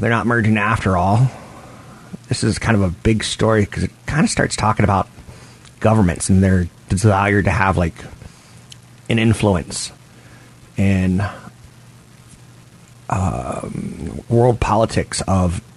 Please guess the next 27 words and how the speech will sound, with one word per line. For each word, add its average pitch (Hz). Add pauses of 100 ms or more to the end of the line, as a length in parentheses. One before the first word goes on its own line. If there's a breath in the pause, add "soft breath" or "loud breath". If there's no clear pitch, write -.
being 104
a 92
big 95
car 98
maker. 76 (1700 loud breath)
You 107
know, 87 (320)
we 120
in 110
America, 104
we 95 (260 loud breath)
like 107
our 98
capitalism, 101
but 85
we 95
forget 98
there's 92
other 98
countries 90
that 85
can -
do 95
things 87
similar 95
to 85
us. 113